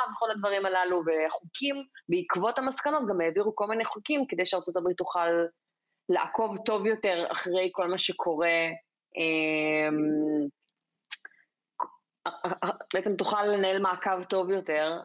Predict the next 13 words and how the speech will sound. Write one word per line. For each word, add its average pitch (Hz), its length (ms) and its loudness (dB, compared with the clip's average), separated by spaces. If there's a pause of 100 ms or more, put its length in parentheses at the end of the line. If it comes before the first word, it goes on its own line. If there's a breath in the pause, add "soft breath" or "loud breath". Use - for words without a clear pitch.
אה, 151 520 0
אחרי 170 400 0
המידע 160 1700 0
ו-, 156 240 -2
וה-, 156 220 2
והמודיעין 156 600 0
שיש 185 360 -2
לה, 302 80 2 (120)
כי 190 100 -8
זה 202 80 0
היה 202 100 -2 (100)
כשל 202 500 0 (120)
מודיעיני, 170 560 0